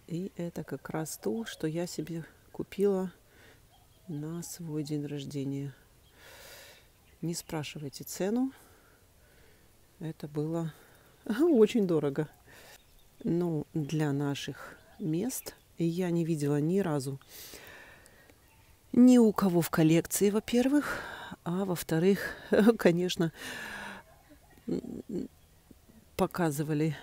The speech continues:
всех на Ютубе, и мне хотелось очень и очень. Это энциклия цитрина. Надеюсь, что это цитрина.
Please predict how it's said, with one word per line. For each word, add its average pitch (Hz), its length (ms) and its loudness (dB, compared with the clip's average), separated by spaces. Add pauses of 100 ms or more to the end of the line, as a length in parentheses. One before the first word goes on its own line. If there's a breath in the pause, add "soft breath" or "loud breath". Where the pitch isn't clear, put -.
(540 loud breath)
всех - 640 -2 (1120 loud breath)
на 180 420 0
Ютубе, 220 600 0
и 185 420 -4
мне 170 380 -2
хотелось 151 600 -6 (140)
очень 139 500 -4
и 147 120 -8 (100)
очень. 208 500 -2 (880 loud breath)
Это 156 380 -8
энциклия 147 840 -6
цитрина. 208 720 0 (1160 loud breath)
Надеюсь, 151 560 -4
что - 240 -6
это - 200 -10
цитрина. 196 760 0